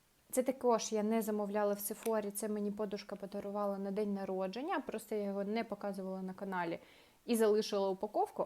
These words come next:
а це, вважайте, що, ну, нав'йо, значить. Я його вже протестувала,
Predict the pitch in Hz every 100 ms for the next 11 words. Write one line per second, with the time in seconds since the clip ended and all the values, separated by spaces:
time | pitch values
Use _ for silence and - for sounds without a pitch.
0 | - 196 - 294 214 185 196 254 190 -
1 | 185 185 190 175 190 180 170 156 165 156
2 | 180 - 294 - - - - _ - -
3 | - - - - _ _ _ _ _ _
4 | _ _ _ _ _ _ _ 226 226 262
5 | 262 233 233 240 240 220 220 - 220 -
6 | 220 233 392 392 190